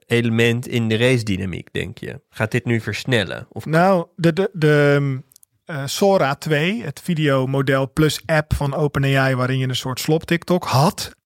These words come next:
Speaker 2: is gecanceld binnen OpenAI. Met als reden naar buiten toe: "We hebben alle computerkracht nu nodig. We gaan geen filmpjes meer genereren
Speaker 1: Ja.
Speaker 2: in een of andere slop-app." Eh, niet omdat het slecht is voor de wereld, maar we hebben gewoon alle computerkracht nodig nu.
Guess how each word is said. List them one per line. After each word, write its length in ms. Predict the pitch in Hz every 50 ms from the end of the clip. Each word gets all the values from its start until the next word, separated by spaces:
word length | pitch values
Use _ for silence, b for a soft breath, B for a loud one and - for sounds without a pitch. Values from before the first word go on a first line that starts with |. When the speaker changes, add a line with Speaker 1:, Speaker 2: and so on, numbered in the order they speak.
| _ _ _ _
Speaker 2:
is 260 | 175 151 147 - -
gecanceld 840 | - - - - - 143 - - 151 151 175 175 - 160 143 127 113
binnen 240 | 139 139 135 123 117
OpenAI. 720 | 127 131 - - 127 123 127 131 139 143 135 123 110 - - _ _ _
Met 240 | - 143 139 135 -
als 200 | 139 131 117 127
reden 400 | 131 151 170 180 175 151 131 127
naar 140 | 127 123
buiten 380 | - 147 151 170 165 - 143 -
toe: 240 | - 127 117 113 117 b b b b b b
"We 120 | - 120 143
hebben 340 | 170 170 165 143 139 - - _ _ _
alle 300 | - 233 220 226 220 196
computerkracht 640 | - - 175 147 151 156 - 156 - 139 139 127 113
nu 160 | 147 147 143
nodig. 440 | 143 151 160 165 151 131 120 117 107
We 80 | 123 139
gaan 180 | 127 156 156
geen 120 | 139 156 147
filmpjes 320 | - 175 175 156 156 135
meer 140 | 139 143 131
genereren 560 | - 143 143 139 135 135 139 139 104 98 143
Speaker 1:
Ja. 40 | 139 131 135 131
Speaker 2:
in 60 | 131
een 80 | 135 131
of 60 | 120
andere 240 | 131 131 131 127 127
slop-app." 540 | 120 - 170 156 156 - 135 123 120 - - B B B B B B B B B
Eh, 200 | - 143 139 131
niet 260 | 127 151 151 139 -
omdat 240 | 226 160 139 139 127
het 160 | 127 123 131
slecht 280 | - - 160 151 - -
is 80 | 123
voor 120 | 123 143 139
de 60 | 143
wereld, 360 | 151 180 180 156 147 160 156
maar 180 | 151 143 147 143
we 60 | 151
hebben 200 | 156 160 151 151
gewoon 240 | 120 - 147 147 - -
alle 220 | 180 170 175 180
computerkracht 560 | - 143 120 143 147 - 143 - 156 135 117
nodig 340 | 143 156 165 170 156 143 110
nu. 240 | 139 139 131 123